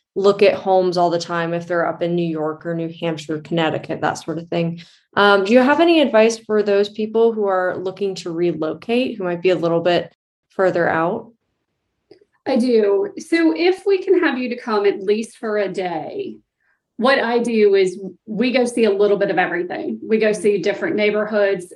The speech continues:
Speaker 2: get different feels of the city, do different price points, do two stories or one stories, you know, um, do new construction versus resale, look at golf course communities, really a wide range of things that we look at. So then y-,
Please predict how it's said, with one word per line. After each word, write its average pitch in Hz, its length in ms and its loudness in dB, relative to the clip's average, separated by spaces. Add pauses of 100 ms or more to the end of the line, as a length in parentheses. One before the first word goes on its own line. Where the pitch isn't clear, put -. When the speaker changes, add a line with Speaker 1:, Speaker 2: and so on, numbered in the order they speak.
Speaker 2:
get 208 200 -4
different 202 380 -4
feels 208 340 0
of 180 140 -4
the 180 100 -4
city, 196 600 0 (300)
do 233 140 0
different 214 360 2
price 214 340 -2
points, 208 460 2
do 190 180 -4
two 320 220 4
stories 214 520 0
or 185 140 0
one 233 280 -2
stories, 190 760 -2
you 208 140 0
know, 185 360 2
um, 180 440 -2 (380)
do 220 400 0
new 277 220 4
construction 214 640 -4
versus 196 460 -6
resale, 196 640 -2
look 208 220 0
at 208 140 0
golf 269 280 0
course 214 280 -2
communities, 185 680 0 (460)
really 311 680 2
a 196 120 -2
wide 196 640 0
range 202 380 -2
of 226 100 -8
things 220 280 -4
that 220 100 -6
we 202 120 0
look 196 220 -4
at. 220 320 -2
So 233 200 -4
then 277 320 4
y-, - 380 -12